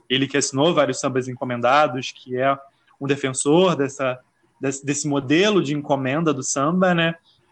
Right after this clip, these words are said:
E que fala muito bem sobre o trabalho dele, pensa muito a respeito. Ele participou com a gente de um evento que a gente realizou em dezembro do ano passado lá no Hélio de Sica, sobre o gênero samba enredo, né, e a transformação do gênero nessa década, e defendeu muito bem o trabalho dele, defendeu muito bem os pontos que ele defende.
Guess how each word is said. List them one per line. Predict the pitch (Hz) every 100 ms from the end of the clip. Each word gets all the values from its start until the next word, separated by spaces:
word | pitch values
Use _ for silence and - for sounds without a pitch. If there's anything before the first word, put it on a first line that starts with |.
| _
E | 143
que | 143 - 151
fala | 165 185 185
muito | 202 185
bem | 147 170 196
sobre | 185 170 160
o |
trabalho | 160 151 156
dele, | 131 143 160
pensa | 160 147 156 156
muito | 143 160 - 147
a |
respeito. | 135 135 - 139 170 175 - _ _ _
Ele | 135 139
participou | 143 143 -
com | 135
a | 143
gente | 135 135 -
de | 131
um | 139 139
evento | 131 131 131
que |
a | 131
gente | 127 - - -
realizou | 143 135 127 135
em | 135
dezembro | 131 123 131 127
do |
ano | 131
passado | 131 127 131 127
lá | 127
no | 127
Hélio | 131 131
de | 127
Sica, | - 143 - - _ - _ _
sobre | - 165 151 151
o |
gênero | 135 151 170 147
samba | 156 139
enredo, | 135 139 160 180 156
né, | 139
e |
a | 135
transformação | 139 131 131 135 139
do | 131 131
gênero | 135 131
nessa | 127 127 135
década, | 123 123 127 147 151 151 _ _ _ _ - _ -
e | 123 131 139
defendeu | 143 147 143 139
muito | 139 135
bem | 135
o |
trabalho | 135 123 120
dele, | 120 131 147
defendeu | 135 131 131
muito | 131 127
bem | 131
os | 135
pontos | - 131 - -
que | -
ele | 139
defende. | 139 147 147 117 110